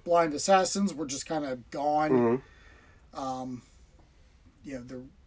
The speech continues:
Speaker 1: really wasn't any reason for Honey Rider to be at the island except that she just gets shells. Like, she
Speaker 2: Mm-hmm.
Speaker 1: can go to any fucking island and get shells.
Speaker 2: Mm-hmm.
Speaker 1: But I don't think it's a bad movie.
Speaker 2: No, no,
Speaker 1: I
Speaker 2: I
Speaker 1: mean, I
Speaker 2: love
Speaker 1: think
Speaker 2: this
Speaker 1: eight,
Speaker 2: movie.
Speaker 1: I think eight, I think eight's a great,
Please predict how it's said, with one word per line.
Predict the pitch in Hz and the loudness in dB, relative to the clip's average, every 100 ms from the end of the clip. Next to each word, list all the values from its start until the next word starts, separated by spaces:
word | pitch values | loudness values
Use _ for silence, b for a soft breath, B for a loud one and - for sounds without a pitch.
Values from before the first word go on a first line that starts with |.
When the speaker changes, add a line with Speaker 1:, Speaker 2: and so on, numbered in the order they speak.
| _ _ - 127 139 | _ _ -20 -10 -2
Speaker 1:
really | 175 180 | 2 2
wasn't | 170 175 143 160 | 6 4 4 -2
any | 165 | -4
reason | 151 147 143 151 | -2 -2 -2 -4
for | 139 | -8
Honey | 131 147 147 | -10 -8 -8
Rider | 135 139 143 | -8 -8 -10
to | 127 | -10
be | 135 139 | -10 -10
at | 123 131 | -10 -10
the | 147 | -10
island | 123 127 135 | -8 -8 -10
except | - - - | -12 -14 -14
that | 120 | -12
she | 139 | -12
just | 127 123 - | -12 -16 -14
gets | 127 127 | -12 -10
shells. | - 120 123 127 | -10 -10 -12 -14
Like, | 127 | -12
she | 117 | -6
Speaker 2:
Mm-hmm. | 120 | -6
Speaker 1:
can | 135 | -6
go | 123 | -10
to | 120 | -12
any | 131 | -14
fucking | 135 131 117 | -14 -14 -14
island | 127 127 | -16 -16
and | 127 | -16
get | 123 | -14
shells. | - 117 131 135 | -14 -14 -14 -8
Speaker 2:
Mm-hmm. | 101 107 143 b b b b b b | -6 -6 -8 b b b b b b
Speaker 1:
But | - 202 208 - _ _ - - - - - | 6 6 6 -8 _ _ -20 -20 -20 -8 0
I | 214 | 2
don't | 202 196 | 6 4
think | 170 170 | 4 0
it's | 165 | -2
a | |
bad | 147 147 131 | -2 -4 -4
movie. | 156 143 117 - | -8 -10 -12 0
Speaker 2:
No, | 127 170 | 4 4
no, | 104 | 4
Speaker 1:
I | 156 107 | 4 6
Speaker 2:
I | |
Speaker 1:
mean, | 135 | 6
I | |
Speaker 2:
love | 180 | 6
Speaker 1:
think | 170 | 4
Speaker 2:
this | 160 | 0
Speaker 1:
eight, | 165 | -2
Speaker 2:
movie. | 165 | -2
Speaker 1:
I | 165 | -6
think | 160 156 | -4 0
eight, | 160 | 0
I | 175 | 0
think | 165 170 | -2 -4
eight's | 160 156 | -4 -6
a | 143 | -6
great, | 147 - | -6 -8